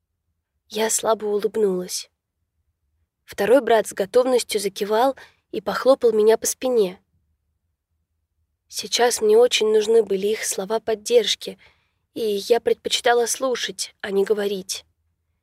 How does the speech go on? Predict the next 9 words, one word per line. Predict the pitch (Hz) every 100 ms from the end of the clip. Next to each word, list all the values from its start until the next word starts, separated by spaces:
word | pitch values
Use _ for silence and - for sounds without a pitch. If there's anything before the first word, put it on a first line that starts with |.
| _ _ _ _ -
И | 214 208
чем | - 214 220
больше | 233 240 - -
они | 202 208
говорили, | 196 190 190 240 269 196 - _ _ _ _ _ _ _ _ _ -
тем | - 220 202
больше | 233 254 -
я | 214 220
уверялась, | 214 196 214 247 226 -